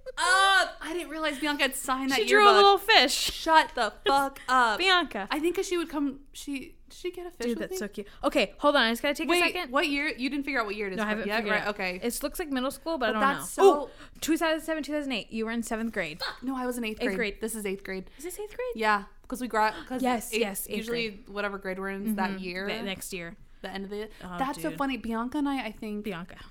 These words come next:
Speaker 2: <laughs>
Speaker 1: me and her were cool then, but, like, in seventh grade, we hated each other. Bianca, l-, text me, let me, remind me.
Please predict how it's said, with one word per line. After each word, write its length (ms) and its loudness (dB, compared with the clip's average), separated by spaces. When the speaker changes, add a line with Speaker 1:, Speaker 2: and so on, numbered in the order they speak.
Speaker 2:
<laughs> 480 -14
Speaker 1:
me 260 -2
and 100 0
her 80 -2
were 140 -2
cool 360 -8
then, 520 -2
but, 180 -4
like, 160 -6
in 100 -8
seventh 400 -8
grade, 200 -6
we 100 -10
hated 320 -10
each 120 -10
other. 840 -6
Bianca, 320 -2
l-, 220 -6
text 240 -10
me, 80 -12
let 100 -14
me, 80 -16
remind 300 -8
me. 100 -12